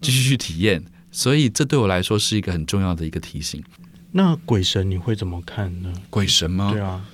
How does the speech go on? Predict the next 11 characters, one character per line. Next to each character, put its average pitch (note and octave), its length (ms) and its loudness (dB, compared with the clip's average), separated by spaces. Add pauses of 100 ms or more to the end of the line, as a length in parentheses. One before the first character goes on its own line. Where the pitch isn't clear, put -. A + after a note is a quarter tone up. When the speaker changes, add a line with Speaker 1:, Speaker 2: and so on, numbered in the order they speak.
(120)
Speaker 2:
就 C3+ 120 2
是 C3 160 2
如 B2+ 120 2
果 B2+ 120 0
说 B2 200 2
有 G#2+ 200 2
灵 F#2+ 240 -2
魂 G2+ 180 -2
的 F#2+ 80 -2
话， G2 300 2 (400)
那 G#2 420 2